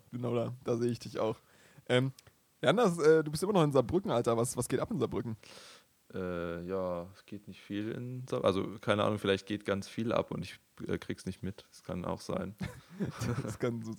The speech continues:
Speaker 1: ganz gut sein, ja.
Speaker 2: Also, äh, ja, ich hüte mein Haus oder die Wohnung, eher gesagt, glaub ich. Äh,
Speaker 1: Ja.
Speaker 2: weil, ähm, die, die Möglichkeiten des draußen viel Machens,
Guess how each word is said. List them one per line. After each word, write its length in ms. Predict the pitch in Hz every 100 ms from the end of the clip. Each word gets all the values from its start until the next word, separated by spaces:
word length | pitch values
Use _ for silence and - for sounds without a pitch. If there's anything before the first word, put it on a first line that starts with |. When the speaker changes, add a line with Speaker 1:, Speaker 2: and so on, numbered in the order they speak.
| -
Speaker 1:
ganz 180 | 110 -
gut 240 | - 120
sein, 300 | - 95 98
ja. 140 | 107 110
Speaker 2:
Also, 420 | 95 90 92 90 87
äh, 380 | 92 90 87 95 95
ja, 320 | 101 92 92 - _ _
ich 240 | - - -
hüte 280 | 104 101 117
mein 260 | 95 90 92
Haus 520 | 85 95 123 - - -
oder 300 | 90 87 82 85
die 100 | 90
Wohnung, 340 | 85 92 107 117
eher 280 | 101 104 104 -
gesagt, 460 | 113 - 113 - -
glaub 160 | -
ich. 180 | 123 - _ _ - - - - - - _ -
Äh, 140 | 101
Speaker 1:
Ja. 120 | 95 95
Speaker 2:
weil, 540 | 90 92 92 95 98 98 _ - - _ _ - 254
ähm, 400 | 92 90 87 90 95
die, 380 | - 90 87 90 107 -
die 60 |
Möglichkeiten 680 | 92 95 - - - 92 101
des 200 | 92 90
draußen 340 | - 95 95 110
viel 180 | 101
Machens, 460 | 92 98 120 - -